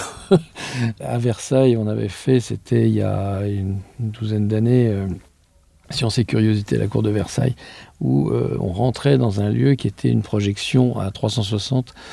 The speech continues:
mais, euh, filmée en simultané en tro-, à trois cent soixante degrés sur un plan elliptique de trente-trois mètres. Euh, c'était, euh, un lieu qui permettait d'introduire cette exposition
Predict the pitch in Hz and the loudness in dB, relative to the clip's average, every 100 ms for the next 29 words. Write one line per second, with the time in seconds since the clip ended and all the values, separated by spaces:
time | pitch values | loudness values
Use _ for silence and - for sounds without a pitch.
0 | - - - 107 110 117 - - 104 - | -18 -18 -10 0 2 2 0 -2 -4 0
1 | 113 117 135 135 - _ _ 117 - 127 | 4 6 6 4 -2 _ _ -2 0 2
2 | 120 113 113 117 123 123 - - 104 - | 2 0 -2 0 -2 -4 -10 -10 -10 -6
3 | 123 107 120 107 107 - 107 104 107 110 | -6 -2 -2 -4 -6 -4 -4 -2 -2 -2
4 | 117 - - 104 101 101 - 117 117 113 | -4 -4 -4 -4 -4 -6 -2 2 4 2
5 | - 139 131 - - - - - - 117 | 2 2 2 -2 -18 -18 -18 -20 -10 -6
6 | 110 120 110 - 113 131 139 - 120 117 | -4 -4 -4 -2 0 0 0 -4 -2 -2
7 | 104 - 104 - - 123 123 110 107 110 | -4 -4 -4 -4 2 4 4 2 -2 -4
8 | 107 107 110 110 110 110 127 147 151 - | -6 -6 -6 -2 -2 2 4 4 4 0
9 | 113 98 101 104 139 123 117 123 117 120 | -4 -2 -2 -2 -2 -2 2 2 2 0
10 | 117 120 - 104 98 - 104 101 98 - | 2 0 -2 -6 -6 -4 -4 -4 -6 -4
11 | 139 | -4